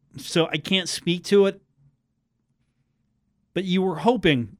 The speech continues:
that these universities were following some sort of guideline, some sort of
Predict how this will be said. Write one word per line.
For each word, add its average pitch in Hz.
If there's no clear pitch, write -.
that 165
these 175
universities 170
were 147
following 180
some 196
sort 185
of 160
guideline, 160
some 160
sort 156
of 135